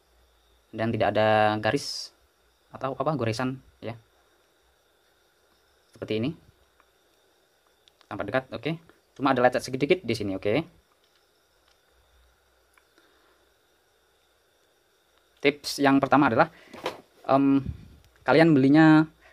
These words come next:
itu kan ada harga sekitar enam ratus sampai dengan satu juta untuk ini. Nah, biasanya di situ kita bisa pilih sesuai tipe.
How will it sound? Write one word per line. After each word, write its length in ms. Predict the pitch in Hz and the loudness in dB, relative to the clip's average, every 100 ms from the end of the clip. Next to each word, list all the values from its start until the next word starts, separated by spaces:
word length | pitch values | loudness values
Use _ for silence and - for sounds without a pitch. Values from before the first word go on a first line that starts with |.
| _ | _
itu 80 | 127 | -2
kan 160 | 127 127 | 2 2
ada 80 | 117 | 2
harga 320 | 110 113 110 | 2 0 0
sekitar 480 | - 104 104 104 120 | 0 0 0 -8 -2
enam 160 | 107 | 4
ratus 240 | 113 170 165 | 4 2 -4
sampai 320 | 123 117 123 | -4 -2 -2
dengan 160 | 113 | -2
satu 240 | 113 113 107 | -2 -2 -2
juta 160 | 110 90 | -2 -4
untuk 160 | 95 95 | -4 -8
ini. 160 | 104 - _ _ _ - | -8 -10 _ _ _ 0
Nah, 240 | 110 98 - _ | 2 2 -2 _
biasanya 320 | - 101 110 | -10 -6 -2
di 80 | 123 | -2
situ 320 | 98 - 117 156 _ _ _ - | -4 -2 -2 -4 _ _ _ -18
kita 240 | 113 131 123 | -2 0 0
bisa 480 | 113 117 117 113 - _ - | 4 6 6 4 -4 _ -8
pilih 320 | 139 156 180 - _ _ _ _ _ | -2 0 0 -2 _ _ _ _ _
sesuai 240 | - 139 139 | 0 0 2
tipe. 320 | 151 98 | 4 2